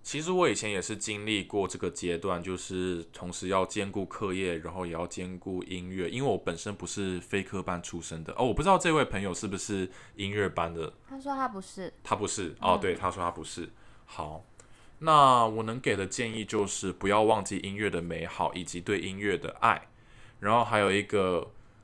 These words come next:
Speaker 1: 我真的真心建议的事情，就是想办法去找到跟你有同样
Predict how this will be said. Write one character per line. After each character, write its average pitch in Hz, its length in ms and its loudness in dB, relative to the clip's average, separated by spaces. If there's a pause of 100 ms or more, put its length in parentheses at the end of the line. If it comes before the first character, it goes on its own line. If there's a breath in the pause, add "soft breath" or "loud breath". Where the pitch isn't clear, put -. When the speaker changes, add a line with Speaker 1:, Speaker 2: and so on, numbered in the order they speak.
Speaker 1:
我 104 140 2
真 147 240 0
的 143 80 4
真 110 240 -2
心 107 200 -6
建 101 240 -2
议 98 100 -2
的 85 100 -2
事 - 160 -4
情， 85 180 -6
就 87 160 -2
是 85 380 -6 (300)
想 87 260 -2
办 139 200 4
法 101 180 2
去 110 160 -4
找 85 260 0
到 107 160 6
跟 107 320 -2
你 92 140 -6
有 87 260 -4
同 87 320 -6
样 98 260 2